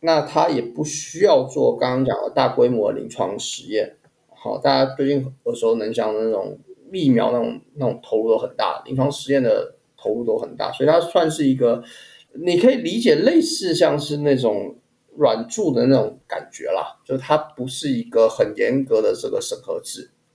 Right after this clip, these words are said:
那它对于一个新创公司来讲呢，它去贩售一个这种软件平台来讲，它是 OK 的，它可以在公司还没有，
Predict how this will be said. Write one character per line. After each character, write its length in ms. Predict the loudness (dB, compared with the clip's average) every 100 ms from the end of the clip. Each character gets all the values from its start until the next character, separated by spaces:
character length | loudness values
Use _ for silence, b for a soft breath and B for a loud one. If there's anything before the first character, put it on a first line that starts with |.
| _
那 120 | 0 2
它 120 | 2
对 300 | 4 4 4
于 160 | 2
一 60 | 0
个 160 | 2 2
新 260 | 2 0
创 220 | 2 4
公 180 | 4 2
司 200 | 0 0
来 260 | 0 0 -2
讲 340 | -2 -2 -4
呢， 320 | -4 -4 -4 -6
它 280 | -2 0
去 260 | 0 -2 -4
贩 340 | 0 0 0
售 280 | 0 0 0
一 80 | -2
个 100 | -6
这 60 | -4
种 240 | -6 -4
软 260 | -6 -6 -2
件 260 | -2 -2
平 220 | -8 -12
台 220 | -8 -6 -6
来 180 | -6
讲， 160 | -6 -8 -10 _ _ _ _
它 160 | -2
是 140 | 0 2
OK 420 | -2 -4 -4 -2
的， 220 | -2 -4 _ _
它 200 | -6 -6
可 140 | -2
以 200 | -2 -2 2
在 300 | 2 2 -2 _ _
公 200 | 0 0
司 220 | 0 -4
还 220 | -2 0
没 180 | 0 0
有， 400 | 2 2 0 -4